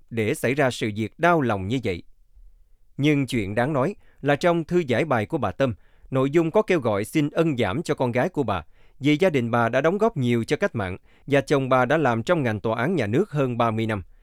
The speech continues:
Đây là một trong những điểm rất lạ trong ngành tư pháp Việt Nam thời gian gần đây. Có vẻ như sau trường hợp ông Nguyễn Đức Chung thành công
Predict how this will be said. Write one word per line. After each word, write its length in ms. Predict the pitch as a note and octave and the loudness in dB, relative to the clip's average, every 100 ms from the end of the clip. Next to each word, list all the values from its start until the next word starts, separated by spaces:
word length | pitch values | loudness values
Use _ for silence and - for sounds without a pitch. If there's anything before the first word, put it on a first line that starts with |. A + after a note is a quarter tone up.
| - - - | -20 -20 -2
Đây 120 | G3 | 2
là 80 | E3 | 4
một 200 | C3 B2 | 2 0
trong 160 | F3+ D#3+ | 0 2
những 140 | C#3+ | 0
điểm 180 | B2+ C3 | 0 2
rất 200 | A3 C#3+ | 0 2
lạ 240 | A2 F#2+ | 0 -2
trong 240 | - D3 B2+ | 0 0 2
ngành 180 | G#2 | -2
tư 160 | G2 D3+ | -2 -2
pháp 220 | E3 G#3 | -2 -2
Việt 160 | A#2+ G#2+ | -4 -2
Nam 280 | B2+ A#2+ A2+ | 0 0 -2
thời 280 | C3 A#2 | -2 0
gian 300 | A2+ E3 C#3+ | 2 0 0
gần 220 | G2 G2+ D#2+ | -2 -4 -4
đây. 180 | G#2+ F2+ - - - - - - - - - | -4 -6 -14 -20 -20 -20 -20 -20 -20 -10 2
Có 120 | D#3 | 4
vẻ 140 | D3+ | 4
như 140 | F#3 F3 | 4 2
sau 200 | - E3+ | 2 2
trường 180 | C#3+ A#2+ | 2 0
hợp 160 | A#2+ - | 0 2
ông 200 | C#3 B2 | 0 2
Nguyễn 160 | A2 | 0
Đức 160 | F3+ - | -2 -2
Chung 260 | D#3+ D3 | 0 0
thành 240 | C3+ A#2 G2+ | -2 -4 -2
công 240 | D3+ C#3 | 0 0